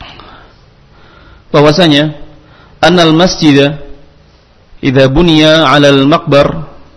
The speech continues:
fayuhdamul masjid. Ketika masjid itu dibangun di atas perkuburan, artinya kuburan tersebut yang dahulu, lebih awal. Kemudian datang orang-orang yang tidak mengetahui ilmu,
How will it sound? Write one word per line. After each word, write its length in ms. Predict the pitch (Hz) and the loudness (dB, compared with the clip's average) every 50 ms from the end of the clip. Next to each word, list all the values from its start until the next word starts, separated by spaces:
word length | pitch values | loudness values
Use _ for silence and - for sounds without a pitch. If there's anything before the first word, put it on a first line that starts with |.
| _ _ _ _ _ _ _ _ - - | _ _ _ _ _ _ _ _ -16 -6
fayuhdamul 640 | - 147 139 165 175 156 147 147 147 147 143 143 147 | -2 0 0 2 2 0 0 0 0 0 0 0 0
masjid. 480 | 156 151 - - 139 135 123 117 - - - - - _ _ _ _ _ _ _ _ _ _ _ _ _ _ _ _ _ _ _ _ - | 0 -2 -2 -2 -2 -2 -2 -2 -4 -8 -12 -20 -20 _ _ _ _ _ _ _ _ _ _ _ _ _ _ _ _ _ _ _ _ -8
Ketika 400 | 147 135 175 185 180 185 170 165 | -4 -4 -4 -2 0 0 0 0
masjid 320 | 175 190 - - - 156 151 151 | 0 -2 -2 -2 -4 -4 -4 -4
itu 160 | 151 165 156 | -4 -4 -4
dibangun 560 | 147 139 139 156 180 170 147 131 131 139 135 - - - - - - - - - _ - - - - - - - - - - - - - - - - - - - - - - - _ _ _ _ _ _ _ _ _ _ _ - | -4 -2 0 0 0 0 -2 -4 -4 -6 -8 -12 -20 -20 -20 -20 -20 -20 -20 -20 _ -20 -20 -20 -20 -20 -20 -20 -20 -20 -20 -20 -20 -20 -16 -12 -10 -10 -10 -12 -16 -20 -20 -20 _ _ _ _ _ _ _ _ _ _ _ -6
di 160 | 127 131 131 | -4 -2 0
atas 320 | 135 135 135 - 160 - - | 0 0 0 -2 -2 -4 -4
perkuburan, 720 | 143 135 - 160 151 139 139 127 120 120 120 131 139 139 - - - _ - - - - - _ _ _ _ _ _ _ _ _ _ _ _ - | -6 -4 -4 -4 -2 -2 0 0 -2 -2 -4 -6 -10 -14 -20 -20 -20 _ -20 -20 -20 -20 -20 _ _ _ _ _ _ _ _ _ _ _ _ -10
artinya 640 | 123 123 - - 131 131 143 156 165 170 170 175 151 - - | -10 -10 -6 -4 -4 -2 -2 0 -2 -2 -4 -4 -8 -10 -8
kuburan 320 | 147 135 127 135 131 135 | -6 -4 -2 0 0 0
tersebut 480 | 131 131 123 - 147 139 139 160 - 139 | -2 -2 -6 -6 -6 -6 -6 -6 -4 -4
yang 160 | 139 131 131 | -4 -2 0
dahulu, 400 | 127 127 127 143 147 143 123 95 90 - - - - - _ _ - - _ - - _ _ _ _ _ _ - - | 0 0 0 0 0 0 -2 -4 -8 -14 -20 -20 -20 -20 _ _ -20 -20 _ -20 -20 _ _ _ _ _ _ -16 -10
lebih 240 | - 123 120 127 - | -8 -4 -2 -2 0
awal. 560 | - 139 135 123 110 101 95 - - - - - - _ - - - _ _ _ _ _ _ _ _ - - - - - | 2 2 2 2 0 -2 -4 -10 -16 -20 -20 -20 -20 _ -20 -20 -20 _ _ _ _ _ _ _ _ -20 -20 -20 -20 -14
Kemudian 480 | - 123 123 123 123 123 135 143 139 135 | -8 -6 -4 -4 -2 -2 0 0 0 0
datang 320 | 120 117 - 135 127 123 | 0 0 -2 -2 -4 -4
orang-orang 400 | 117 120 117 117 117 117 123 120 | -4 -4 -4 -4 -2 -4 -4 -4
yang 40 | 110 | -4
tidak 160 | 120 117 110 117 | -4 -4 -4 -4
mengetahui 400 | 120 120 117 127 123 120 123 139 | -6 -6 -6 -4 -4 -4 -4 -4
ilmu, 480 | 165 160 143 135 131 127 123 120 123 | -4 -4 -4 -4 -4 -4 -6 -8 -12